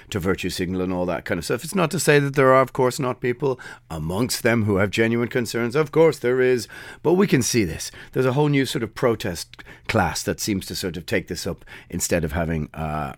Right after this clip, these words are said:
I don't know, a hobby. Um, but what I think they've done is they've placed the structure that Palestine equals George Floyd and Israel equals the cops. They've just kind of placed that as a one-size-fits-all over the entire situation.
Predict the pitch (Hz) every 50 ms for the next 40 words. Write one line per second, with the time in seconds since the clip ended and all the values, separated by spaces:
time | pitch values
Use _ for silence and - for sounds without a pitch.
0 | _ - - 85 76 - - 82 87 90 85 78 - - 73 - 87 98 101 98
1 | 80 - - - - - - - - - - 156 175 190 196 196 196 - - -
2 | - - - _ 170 180 175 208 226 185 208 175 151 - 165 156 131 143 131 120
3 | 95 127 113 117 113 104 - 123 113 - - - 135 135 143 143 - - - -
4 | - - - - 92 - - - - 143 139 - - 131 113 98 98 87 - -
5 | - 175 190 175 - - 147 143 135 135 120 - 127 107 92 90 110 107 98 92
6 | - - 139 139 139 139 139 135 - - - - - - - - - 92 - 135
7 | 131 117 135 131 123 78 107 107 - - 104 101 104 95 - - - - 95 -
8 | - - - - - - - - - - - _ - 143 151 214 214 - 127 -
9 | - 143 127 - - - - 117 117 113 110 - - 107 95 - - - 92 90
10 | 92 95 98 101 101 - - 107 92 87 - - 104 92 - - 104 90 90 90
11 | - - - - - _ - 95 95 87 90 92 90 - 107 92 90 - - 92
12 | - 95 85 85 82 - - 85 67